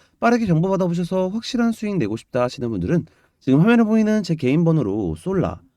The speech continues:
딱 두 글자 문자 보내주시면 이십사 시간 언제든지 받아보실 수 있는데요. 자, 다만 이 추가적인 급등이 터지고 나서 연락을 주시면 늦습니다.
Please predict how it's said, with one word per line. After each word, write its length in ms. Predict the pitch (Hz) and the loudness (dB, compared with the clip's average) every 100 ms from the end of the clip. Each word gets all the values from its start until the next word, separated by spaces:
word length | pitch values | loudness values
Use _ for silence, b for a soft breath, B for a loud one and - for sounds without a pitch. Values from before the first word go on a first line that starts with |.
| _ | _
딱 80 | - _ | -20 _
두 100 | 151 | -4
글자 360 | 202 175 208 | -4 -2 -2
문자 340 | 151 104 151 147 | -2 -4 -2 -2
보내주시면 840 | 143 139 139 - 139 143 143 151 - - | -4 -6 -6 -4 -2 0 -2 -2 -6 -10
이십사 300 | 147 - 156 | -10 -4 -4
시간 220 | 156 139 | -2 -2
언제든지 440 | 95 104 135 131 | 0 -2 -2 -4
받아보실 340 | 123 107 107 113 | -4 -4 -4 -6
수 140 | - | -4
있는데요. 400 | 95 76 107 160 b b b _ | -2 -2 0 -2 b b b _
자, 80 | - | -10
다만 540 | - 139 131 135 95 85 | -2 2 2 2 0 -2
이 60 | |
추가적인 420 | 87 - 220 226 | -4 -4 -2 -2
급등이 360 | 190 156 220 220 | -4 -6 -2 -2
터지고 280 | 226 214 202 | -2 -4 -2
나서 240 | 180 180 | -2 0
연락을 260 | 117 98 107 | 0 0 -4
주시면 460 | 104 87 95 156 | -6 -6 -2 -2
늦습니다. 640 | 123 - 151 92 78 82 | -4 -6 -6 -4 -6 -10